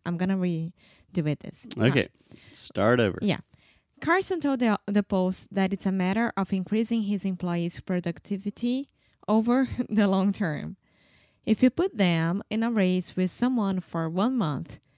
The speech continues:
Speaker 1: and one works sixty-hour weeks and one works thirty-two, then yes,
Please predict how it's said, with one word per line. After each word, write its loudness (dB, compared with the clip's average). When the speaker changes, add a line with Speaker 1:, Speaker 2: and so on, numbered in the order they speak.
Speaker 1:
and 2
one 4
works -2
sixty-hour 0
weeks -2
and 0
one 2
works -4
thirty-two, -2
then 0
yes, -4